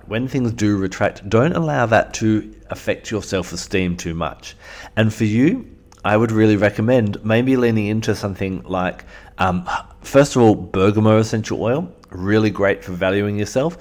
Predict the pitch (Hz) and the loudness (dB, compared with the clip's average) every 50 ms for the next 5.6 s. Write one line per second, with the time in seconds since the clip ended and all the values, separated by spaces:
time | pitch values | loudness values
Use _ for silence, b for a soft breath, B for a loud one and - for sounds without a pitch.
0 | B B B B B B - 131 139 160 185 208 - 226 202 175 151 135 - - | B B B B B B 0 4 4 6 4 4 2 0 2 2 2 2 2 0
1 | 110 95 - - - - - 123 127 147 175 180 185 175 - 131 110 - - - | -4 -4 -6 -6 -8 -4 -2 -2 -2 0 -2 -4 -6 -6 -6 -6 -6 -4 -4 -2
2 | 123 - - 107 - - - - 104 98 - - - - 101 95 92 - - - | -2 0 0 -2 -2 -4 -4 -4 -4 -4 -6 -6 -2 0 0 0 -2 -4 -10 -10
3 | 101 95 - 113 95 95 92 87 87 80 67 80 85 - 92 95 101 98 120 113 | -10 -8 -6 -4 -4 -4 -4 -6 -6 -10 -10 -10 -6 -4 -2 -2 -2 0 0 0
4 | 107 110 110 107 107 107 101 80 - 87 87 - - 95 92 87 80 82 82 87 | 2 4 4 4 2 2 0 -4 -6 -8 -8 -4 -4 -4 -2 -4 -4 -6 -6 -4
5 | 90 101 104 104 98 - 113 107 107 107 107 | -4 -4 -4 -6 -6 -4 -2 0 0 -2 -4